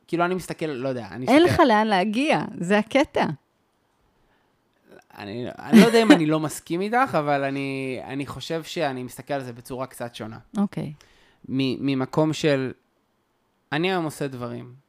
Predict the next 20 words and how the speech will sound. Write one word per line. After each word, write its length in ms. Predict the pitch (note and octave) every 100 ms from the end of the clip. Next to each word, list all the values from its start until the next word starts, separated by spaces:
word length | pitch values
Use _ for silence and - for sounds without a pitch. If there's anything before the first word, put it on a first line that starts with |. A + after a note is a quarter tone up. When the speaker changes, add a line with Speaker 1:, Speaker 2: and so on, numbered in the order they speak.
| _ _ A2+
Speaker 1:
ואני 280 | B2+ C3+
עושה 180 | B2+ D3
את 40 | D3+
הדברים 680 | C#3 B2 C3 D3+ D#3 D#3 C3
בצורה 420 | B2 C3+ C3+ D3
הכי 180 | - D#3
טובה 320 | C3 C#3 D3
שאני 300 | - B2 B2+
יודע 260 | A#2+ A#2
לעשות, 600 | A#2+ B2 - D3 F#3+ G3 C3
ועם 280 | A#2+ A#2 A#2+
הכלים 420 | A#2 B2 B2+ B2+
שיש 320 | - A2+ -
לי 100 | F2
לעשות. 440 | G#2+ B2 E2+ - -
לצורך 260 | - B2+ B2
העניין, 280 | B2+ D3 B2+
הפודקאסט 560 | - A2+ - G#2+ -
הזה. 180 | A#2 B2
Speaker 2:
מהמם. 380 | F3+ F3 F3 F#3